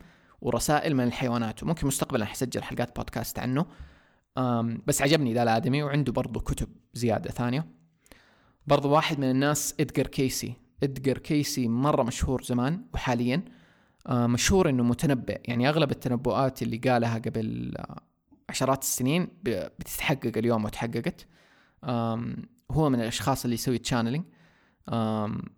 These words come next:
حتى بالإنجليزي يسموه The American Prophet. آم، من أشهر، من أشهر الناس في ذا الشيء، ومن الناس اللي يقروا في الأكاشيك ريكورد لو تتذكروا لما تكلمنا عنه في حلقة العقل الباطن. العجيب ولا انترستينج حاليًا في الموضوع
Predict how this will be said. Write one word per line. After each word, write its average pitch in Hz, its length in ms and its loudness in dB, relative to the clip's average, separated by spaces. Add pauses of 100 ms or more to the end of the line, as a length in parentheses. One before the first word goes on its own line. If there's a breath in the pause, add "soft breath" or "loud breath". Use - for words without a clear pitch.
(140)
حتى 127 320 -2
بالإنجليزي 120 640 0
يسموه 117 540 0
The 107 100 -2
American 113 420 -2 (160)
Prophet. - 420 -6 (540 soft breath)
آم، 123 400 -6 (140)
من 135 100 0
أشهر، 120 300 -2
من 120 120 0
أشهر - 260 -4
الناس 107 280 -6
في - 100 -12
ذا 107 40 -2
الشيء، 117 480 -4
ومن 113 300 -2
الناس 127 320 0
اللي 117 120 -2
يقروا 117 200 -2
في - 100 -8
الأكاشيك - 560 -6
ريكورد - 380 -6
لو 110 80 -2
تتذكروا - 560 -4
لما 110 160 -4
تكلمنا 113 380 -2
عنه 113 220 0
في - 100 -10
حلقة - 260 -8
العقل - 280 -10
الباطن. 113 400 -2 (1700 soft breath)
العجيب 165 480 2
ولا 165 160 4
انترستينج 120 560 -2
حاليًا 139 420 2
في - 120 -4
الموضوع 127 440 0